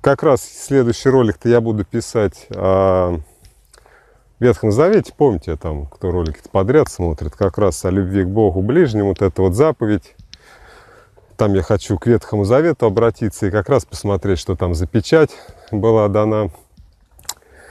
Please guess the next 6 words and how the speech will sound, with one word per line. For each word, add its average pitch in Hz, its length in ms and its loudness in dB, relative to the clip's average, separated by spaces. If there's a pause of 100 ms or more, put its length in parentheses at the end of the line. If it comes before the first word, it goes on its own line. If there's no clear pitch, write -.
(880)
в 101 40 0
виде, 101 540 4
в - 40 -6
виде 110 260 4
бумажечек, 110 720 0 (1900)
которые 90 840 0